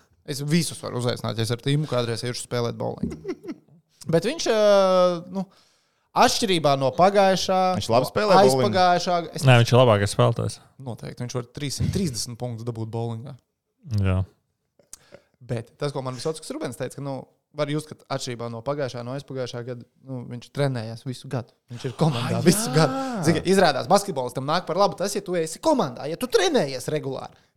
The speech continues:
Speaker 1: Tas
Speaker 2: Pre-
Speaker 1: nāk par labu.
Speaker 2: Practice makes perfect.
Speaker 1: Kas to būtu domājis?
Speaker 2: Mm.
Speaker 1: Tikai Janki izskatoties labi treniņā.
Speaker 3: Ah,
Speaker 1: Un,
Speaker 3: ļoti
Speaker 1: ā, es
Speaker 3: labi.
Speaker 1: ļoti savukārt gaidu, kad Gold trīs, ā, programmā mēs, es ceru, visas Obradoiro spēles rādīsim.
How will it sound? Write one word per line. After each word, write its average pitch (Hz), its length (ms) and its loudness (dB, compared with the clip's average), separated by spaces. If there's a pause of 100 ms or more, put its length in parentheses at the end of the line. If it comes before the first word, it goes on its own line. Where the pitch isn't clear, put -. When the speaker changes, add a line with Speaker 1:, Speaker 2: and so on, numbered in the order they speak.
(120)
Speaker 1:
Tas 147 80 4
Speaker 2:
Pre- 151 240 6
Speaker 1:
nāk 135 280 -8
par 285 140 4
labu. 330 380 2 (140)
Speaker 2:
Practice 147 520 -6
makes 165 240 -4
perfect. 220 480 -2
Speaker 1:
Kas 131 160 -8
to 269 180 0
būtu 302 280 0
domājis? 240 560 2
Speaker 2:
Mm. - 80 -18 (360)
Speaker 1:
Tikai 123 220 -14 (200)
Janki 285 340 -6
izskatoties 147 420 -8
labi - 220 -10
treniņā. - 320 -20 (220)
Speaker 3:
Ah, 110 200 0
Speaker 1:
Un, 95 160 0
Speaker 3:
ļoti 117 80 4
Speaker 1:
ā, 151 140 2
es 160 80 2
Speaker 3:
labi. 156 80 0
Speaker 1:
ļoti 147 400 -2
savukārt 123 340 -6
gaidu, 123 240 -6
kad 127 140 -14
Gold 120 260 -8
trīs, 120 480 -12
ā, - 360 -18
programmā - 540 -18
mēs, - 280 -20 (480)
es 131 180 -12
ceru, - 240 -10 (140)
visas 120 360 -12
Obradoiro - 540 -14
spēles - 420 -20
rādīsim. - 460 -20